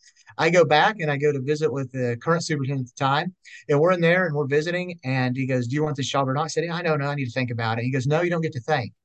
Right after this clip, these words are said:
He says, "You get to decide right now. Do you want it or not?" And he said, "If you, if, if you walk out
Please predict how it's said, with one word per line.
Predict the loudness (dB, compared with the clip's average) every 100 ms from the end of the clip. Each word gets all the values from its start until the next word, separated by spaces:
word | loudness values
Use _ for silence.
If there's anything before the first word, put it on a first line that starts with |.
| _ _ _ _ -4
He | 0
says, | 2 2
"You |
get | 0
to | 0
decide | 0 0 2
right | 2 0
now. | -2 -6 -6
Do | -2
you | 0
want | 2 2
it | 2
or |
not?" | 2 2 0 _ _ _ -20 -6
And | -2 0
he |
said, | 2 0
"If | 0
you, | -4
if, | -6 -6
if | -4 -2
you | 2
walk | 4 4 4
out | 2 2